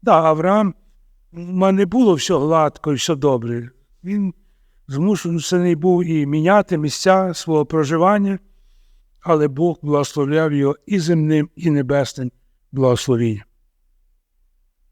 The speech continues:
Господь послав Мойсея вивести ізраїльський народ з єгипетського рабства, вивести в землю, яку Господь обіцяв Аврааму. Бог сказав: «Потомкам твоїм дам я цю землю».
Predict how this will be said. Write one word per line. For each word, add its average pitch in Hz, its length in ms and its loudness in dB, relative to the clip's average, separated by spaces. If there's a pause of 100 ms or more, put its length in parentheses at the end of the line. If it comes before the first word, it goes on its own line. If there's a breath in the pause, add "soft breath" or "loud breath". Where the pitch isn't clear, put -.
(760)
Господь 247 380 0
послав 220 340 0
Мойсея 180 680 0 (600)
вивести 160 440 -4
ізраїльський 156 640 0
народ 151 360 0 (760)
з 135 140 -8
єгипетського 156 680 0
рабства, 143 600 -4 (1080)
вивести 180 420 0
в 151 80 0
землю, 175 360 2
яку 160 240 -2
Господь 156 420 0
обіцяв 147 500 0
Аврааму. 147 600 -2 (920)
Бог 143 200 0
сказав: 147 340 0
«Потомкам 165 640 -2
твоїм 147 380 -2
дам 135 220 -2
я 131 100 -2
цю 120 160 -10
землю». 151 480 -4